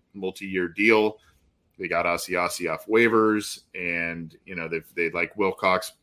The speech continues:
primarily as a special teams guy, not as a long snapper, obviously, but as a special teams <laughs> guy.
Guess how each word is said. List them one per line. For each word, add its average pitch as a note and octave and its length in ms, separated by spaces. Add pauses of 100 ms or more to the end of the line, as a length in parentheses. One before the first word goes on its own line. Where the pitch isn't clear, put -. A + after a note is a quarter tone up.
(120)
primarily G#2 480
as F#2 100
a - 60
special F#2 340
teams F2+ 300
guy, F#2 480 (220)
not D2 180
as C#2+ 120
a - 40
long C2 260
snapper, C2 400
obviously, F2 440
but G#2 280
as G2 160
a G2 60
special F2 320
teams F2+ 300
<laughs> - 120
guy. D#3 460